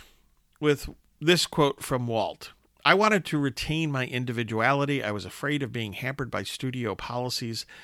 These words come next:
I knew if someone else got control, I would be restrained." Close quote. That's from Walt. This sort of really reflects, I think, the impulse of the entrepreneur. People become entrepreneurs for all sorts of reasons. But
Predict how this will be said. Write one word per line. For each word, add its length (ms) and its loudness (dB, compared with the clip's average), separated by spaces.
I 80 -6
knew 220 -2
if 100 -6
someone 380 0
else 180 2
got 300 -4
control, 680 -2
I 300 -4
would 240 -4
be 160 -4
restrained." 840 -6
Close 300 -10
quote. 420 -4
That's 160 -12
from 200 -6
Walt. 380 -2
This 100 -2
sort 180 0
of 60 0
really 200 6
reflects, 760 0
I 80 -2
think, 180 -4
the 120 -4
impulse 440 -4
of 80 -6
the 140 -8
entrepreneur. 580 -4
People 240 -4
become 300 -2
entrepreneurs 600 -4
for 220 -8
all 220 -4
sorts 320 -8
of 160 -10
reasons. 560 -10
But 480 8